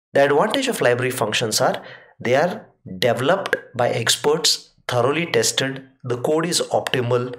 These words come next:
and almost always it is error free. It saves you a lot of time instead of you reinventing the code or reinventing the wheel, as they say.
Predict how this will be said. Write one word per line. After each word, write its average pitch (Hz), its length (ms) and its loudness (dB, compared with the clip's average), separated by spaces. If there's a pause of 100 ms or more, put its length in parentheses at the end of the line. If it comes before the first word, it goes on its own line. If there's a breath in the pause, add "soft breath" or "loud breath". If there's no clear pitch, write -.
(600 loud breath)
and 143 200 -6
almost 156 500 0
always 127 440 2
it 120 120 -2
is 185 180 0
error 131 520 0
free. 87 460 -8 (640)
It 143 120 -2
saves 170 400 2
you 202 120 -2
a 170 160 2
lot 139 120 4
of 156 180 0
time 127 340 0
instead 135 280 -2
of 131 140 0
you 135 120 -2
reinventing 117 600 -2
the 110 100 0
code 107 260 0
or 170 140 4
reinventing 107 600 -4
the 180 140 2
wheel, 113 320 -4
as 107 200 2
they 151 240 -2 (200 loud breath)
say. - 460 -2